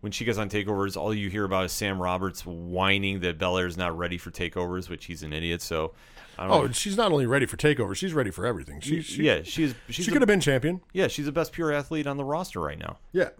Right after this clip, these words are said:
Speaker 2: her and her husband are the both best athletes in, in, in W W E, period.
Speaker 1: Yeah.
Speaker 2: 'Cause, of course, she's married to Montez Ford.
Speaker 1: Yeah.
Speaker 2: So, I mean, the two of them, best athletes in W W E, period, in my opinion.
Speaker 1: No, I fully agree with that statement. And then the ending, like I said, we predicted on the show
Speaker 2: Oh,
Speaker 1: here.
Speaker 2: yeah.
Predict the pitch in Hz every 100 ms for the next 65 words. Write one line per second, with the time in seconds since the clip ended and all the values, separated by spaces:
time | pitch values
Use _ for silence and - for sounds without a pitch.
0 | - - - 240 247 240 139 208 131 135
1 | 117 117 139 131 - 120 - 120 98 101
2 | 104 101 - 110 110 107 104 95 131 113
3 | 107 104 98 104 80 - 120 98 80 151
4 | 156 147 156 139 135 117 120 107 107 95
5 | 95 - 90 - - 101 - 151 143 143
6 | 127 139 220 254 156 135 104 76 - -
7 | 131 120 170 - 151 - 143 139 139 -
8 | 120 117 110 101 95 117 87 113 113 87
9 | - - - 147 131 80 - 104 120 101
10 | 87 82 80 - 82 85 - - - 143
11 | 160 160 151 156 156 143 131 127 82 113
12 | 117 101 104 95 107 101 98 101 92 -
13 | 92 82 85 78